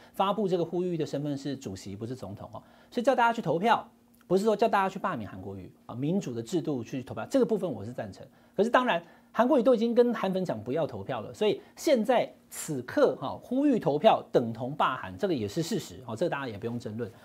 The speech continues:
那吴一农啊，也都跑去高雄了哈，那现在是六月哈，在纪念二二八哦，<laughs> 也跑去游行了。然后呢，这个法务部备用 logo 都，都可以原谅了，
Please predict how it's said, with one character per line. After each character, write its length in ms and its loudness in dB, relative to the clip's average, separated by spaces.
那 340 -6
吴 180 6
一 200 8
农 200 6
啊， 100 -8
也 80 -2
都 60 4
跑 180 -2
去 320 0
高 220 4
雄 220 -6
了 80 -10
哈， 120 -14
那 100 -6
现 160 -6
在 80 -2
是 140 -6
六 180 0
月 200 -4
哈， 140 -14
在 80 -4
纪 260 -6
念 160 -2
二 140 4
二 80 0
八 320 -2
哦， 300 -8
<laughs> 40 -10
也 80 0
跑 160 8
去 140 6
游 160 6
行 200 -4
了。 140 -10
然 120 8
后 100 12
呢， 220 6
这 80 4
个 80 12
法 180 10
务 160 8
部 260 10
备 180 12
用 140 6
logo 460 8
都， 220 10
都 180 8
可 100 2
以 80 6
原 220 4
谅 200 -2
了， 140 -12